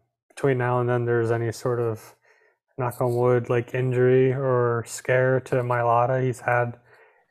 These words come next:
injury issues in the past. Like, anything beyond that, like, yeah, let's, let's make a deal. Um,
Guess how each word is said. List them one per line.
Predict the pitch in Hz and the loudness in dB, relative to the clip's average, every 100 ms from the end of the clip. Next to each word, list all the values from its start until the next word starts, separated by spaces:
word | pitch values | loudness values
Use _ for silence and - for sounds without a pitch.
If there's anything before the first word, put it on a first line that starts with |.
| 127 | -4
injury | 127 120 120 120 | -2 0 0 0
issues | 120 - 131 120 | -4 -2 -2 -2
in | 117 | -6
the | 110 | -4
past. | 120 127 123 - | -2 -2 -4 -4
Like, | 123 117 117 - - _ _ - - _ _ _ _ _ - | -4 -2 -6 -12 -20 _ _ -20 -20 _ _ _ _ _ -4
anything | 131 131 147 139 | 0 0 0 0
beyond | 123 117 117 113 | 0 0 -2 -2
that, | 135 | -2
like, | 117 110 - | -2 -6 -2
yeah, | 135 123 113 | -2 0 -2
let's, | 113 - - 135 | -4 -6 -6 -2
let's | 120 - | -2 -2
make | 127 120 | -4 -2
a | |
deal. | 120 131 120 117 - _ _ _ _ _ - | 0 2 2 -2 -8 _ _ _ _ _ -4
Um, | 123 117 113 110 107 | -2 0 -2 -4 -10